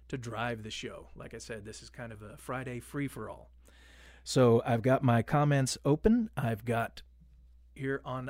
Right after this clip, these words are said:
my phone, so I can see whatever you guys have to say. And if you guys have any questions,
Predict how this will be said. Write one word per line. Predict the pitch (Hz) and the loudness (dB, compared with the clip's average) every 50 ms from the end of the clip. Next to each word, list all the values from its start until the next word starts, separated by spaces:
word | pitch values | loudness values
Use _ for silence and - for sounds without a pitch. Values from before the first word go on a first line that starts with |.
| 127 - | -12 -14
my | 147 117 113 113 110 104 | -14 -12 -12 -12 -14 -14
phone, | - - 135 151 175 196 196 190 - - | -12 -12 -12 -10 -12 -12 -14 -16 -18 -20
so | - - 127 120 117 110 123 - | -16 -14 -12 -12 -10 -10 -8 -8
I | 123 107 | -8 -8
can | - - 107 107 | -10 -10 -12 -12
see | 104 - - 135 135 | -10 -8 -6 -4 -4
whatever | 123 127 127 131 127 127 | -2 -2 -2 -2 -4 -4
you | 123 127 | -4 -4
guys | 117 123 120 120 113 | -2 -2 -2 -4 -4
have | - 127 127 123 113 | -6 -6 -6 -6 -8
to | 107 104 | -8 -8
say. | - - 117 123 151 - - - - - - - - - - - - - - - - | -6 -4 -4 -4 -4 -6 -8 -14 -20 -20 -20 -20 -20 -20 -20 -20 -20 -20 -20 -12 -10
And | 131 123 120 113 110 110 101 - | -8 -6 -6 -6 -6 -8 -8 -8
if | - 139 131 135 127 - - - | -4 -2 -2 -2 -2 -6 -12 -18
you | - 131 123 127 123 117 | -14 -10 -6 -6 -4 -4
guys | 120 117 117 110 - | -4 -4 -4 -4 -6
have | 123 117 117 | -8 -8 -8
any | 113 107 | -10 -8
questions, | - 127 131 147 - 214 226 220 - - | -8 -6 -6 -6 -8 -12 -12 -14 -14 -18